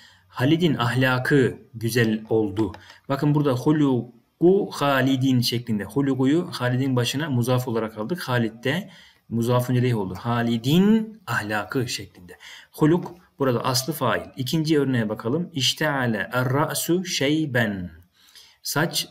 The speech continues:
e, ağardı veya saç kırlaştı gibi. Bakın burada, e, şeyber ra'si şeklinde.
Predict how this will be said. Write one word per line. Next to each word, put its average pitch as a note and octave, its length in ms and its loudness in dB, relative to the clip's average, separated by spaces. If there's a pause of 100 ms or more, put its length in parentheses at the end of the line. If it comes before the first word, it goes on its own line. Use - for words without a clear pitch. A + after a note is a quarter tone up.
e, A2+ 40 -6
ağardı A#2 800 0
veya B2 220 2
saç C3+ 260 -6
kırlaştı A#2 520 -4
gibi. F#2+ 340 -8 (1040)
Bakın B2+ 320 0
burada, C3 460 0 (360)
e, G#2 440 -6
şeyber D3+ 540 4
ra'si C#3+ 920 0
şeklinde. A#2+ 600 -4